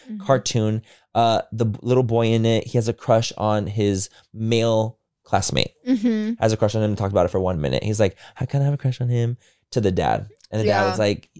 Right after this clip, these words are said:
Speaker 2: "I know, you got it, you got it, whatever." It ended up coming back to,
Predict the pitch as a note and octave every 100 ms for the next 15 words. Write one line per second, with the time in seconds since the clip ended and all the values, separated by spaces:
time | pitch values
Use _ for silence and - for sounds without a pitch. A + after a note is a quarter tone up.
0 | - A#2+ B2 A2+ A2+ G#2+ G#2 G2+ G2+ G2+
1 | G#2 G2+ G#2 F2 G2 G2 G#2 - _ _
2 | _ _ _ _ _ - E3 - _ -
3 | D#3 F#3 F#3 F3 E3+ F#2 F2+ G2+ - -
4 | - A2+ A2 G#2+ G2